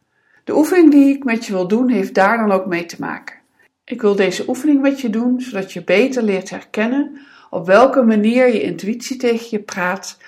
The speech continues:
en op welke manier je brein tegen je praat. Beide gaan we proberen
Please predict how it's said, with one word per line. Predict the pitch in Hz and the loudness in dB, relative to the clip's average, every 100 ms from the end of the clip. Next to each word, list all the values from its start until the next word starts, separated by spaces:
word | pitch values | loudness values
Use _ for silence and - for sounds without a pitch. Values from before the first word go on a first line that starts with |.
| - - _ | -20 -20 _
en | - 247 247 | -2 0 0
op | 220 | -2
welke | 196 180 185 180 | 4 4 4 -4
manier | 170 165 165 165 | -6 -4 -4 -4
je | - 208 | -4 -4
brein | 202 202 175 160 - | -2 2 2 2 -4
tegen | - 98 - | -8 -10 -10
je | 104 | -16
praat. | - 98 92 - - _ _ _ _ _ - | -16 -12 -12 -12 -20 _ _ _ _ _ -14
Beide | 175 202 277 269 | 2 6 6 4
gaan | 226 190 | 0 -4
we | 175 | -4
proberen | 165 180 180 220 277 311 370 | -6 -6 -2 0 2 0 -4